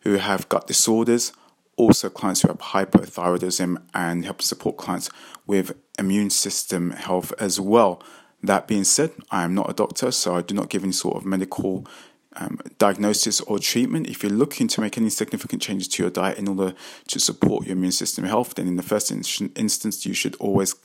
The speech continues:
consult your doctor. Okay,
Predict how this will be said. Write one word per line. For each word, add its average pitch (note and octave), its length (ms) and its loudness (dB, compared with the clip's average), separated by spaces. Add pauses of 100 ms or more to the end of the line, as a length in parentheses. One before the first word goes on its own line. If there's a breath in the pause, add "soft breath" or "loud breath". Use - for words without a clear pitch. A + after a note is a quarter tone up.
(280 loud breath)
consult G2+ 480 2
your G2+ 160 2
doctor. A2 480 2 (800)
Okay, A#2 400 2